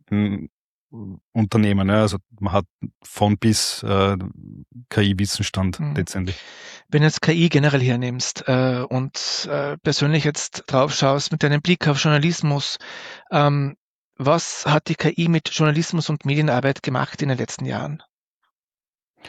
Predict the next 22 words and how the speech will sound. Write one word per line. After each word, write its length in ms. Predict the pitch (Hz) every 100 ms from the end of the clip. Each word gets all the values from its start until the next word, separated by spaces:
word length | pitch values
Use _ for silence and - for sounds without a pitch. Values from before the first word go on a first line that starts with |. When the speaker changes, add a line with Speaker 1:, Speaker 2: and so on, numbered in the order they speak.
| - - - - -
Speaker 1:
Na, 380 | 131 135 139 135
ich 80 |
denke, 180 | - 123
es 100 | 135
hat 120 | 123
schon, 720 | - 131 123 123 117 - 67 _ _ _
ähm, 640 | 123 117 113 113 113 113 -
sehr 400 | 117 - 110 110 -
stark 340 | - 104 101
verändert. 560 | - 113 98 101 127 135
Also 280 | 110 113 104 - - - - _
da 200 | 220 117 -
gibt 200 | 113 110
es 60 |
natürlich 320 | 113 107 110 -
zwei 220 | - 101
Bereiche. 540 | 110 101 101 - 107 - _ _ _ _ _
Der 120 | 107 -
eine 380 | 101 104 110
ist 320 | 101 107 - -
quasi 260 | 107 104 98
das 280 | 101 -